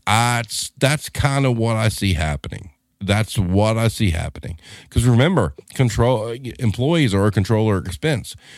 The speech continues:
So if employees are a controllable expense, if you close stores, you don't have that expense anymore. So guess what? You can increase your profit margins.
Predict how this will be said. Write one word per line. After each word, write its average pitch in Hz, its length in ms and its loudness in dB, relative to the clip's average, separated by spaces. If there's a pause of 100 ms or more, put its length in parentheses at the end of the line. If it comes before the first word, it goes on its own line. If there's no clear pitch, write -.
(140)
So 127 600 4 (180)
if 104 160 4
employees 156 640 2
are 113 220 2
a 113 60 2
controllable 143 640 4
expense, 117 680 2 (280)
if 90 140 2
you 95 100 4
close 160 420 2
stores, 113 600 2
you 160 100 4
don't 190 160 2
have 143 200 2
that 135 100 -2
expense 190 480 -2
anymore. 85 400 2
So 143 460 2
guess 170 280 0
what? 151 260 -2
You 110 140 0
can 127 140 2
increase 113 340 -2
your 101 60 -4
profit 71 320 -4
margins. 64 440 -8